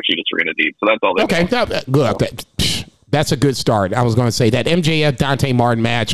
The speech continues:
Speaker 2: I'm kinda interested in that just because I think M J F is at the point where he doesn't need this diamond ring anymore. It might be good for him to cough it up.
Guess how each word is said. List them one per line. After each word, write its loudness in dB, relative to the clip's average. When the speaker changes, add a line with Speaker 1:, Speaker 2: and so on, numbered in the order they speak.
Speaker 2:
I'm -2
kinda 0
interested 2
in 2
that 0
just 2
because 2
I 2
think 0
M 2
J 4
F 2
is 0
at 2
the 2
point 2
where 4
he 2
doesn't 0
need 4
this 2
diamond 2
ring 2
anymore. 4
It 0
might 2
be 2
good 2
for 2
him 2
to 0
cough 0
it 0
up. 2